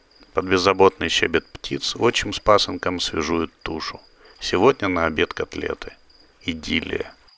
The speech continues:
Все это, может, звучит лицемерно, потому что я не веган. Я ем мясо, но убить сам не смогу. Он может легко и с радостью. Он как глаза горят.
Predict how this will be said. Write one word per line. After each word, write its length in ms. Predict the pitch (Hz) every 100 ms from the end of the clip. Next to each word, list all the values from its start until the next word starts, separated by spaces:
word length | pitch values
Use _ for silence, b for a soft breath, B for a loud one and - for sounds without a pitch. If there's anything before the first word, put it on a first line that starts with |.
| _ _ _ _ _ _ _ _
Все 140 | - -
это, 200 | - 123
может, 340 | 117 120 110
звучит 400 | 95 104 - 127
лицемерно, 640 | 101 95 - 95 104 98 85
потому 260 | - 87 82
что 160 | -
я 80 | 82
не 140 | 82
веган. 420 | 82 82 76 71 - - B B B B B
Я 100 | 120
ем 200 | 127 104
мясо, 420 | 98 85 85 -
но 200 | 82 78
убить 260 | 82 80 98
сам 240 | - 113
не 80 | 95
смогу. 500 | 82 80 78 71 73 -
Он 160 | 98 123
может 380 | 123 113 101
легко 360 | 82 78 - 87
и 40 |
с 120 | 85 -
радостью. 520 | 73 76 71 - - - B B B B
Он 160 | - 90
как 160 | - -
глаза 360 | 82 82 78
горят. 400 | 76 78 - -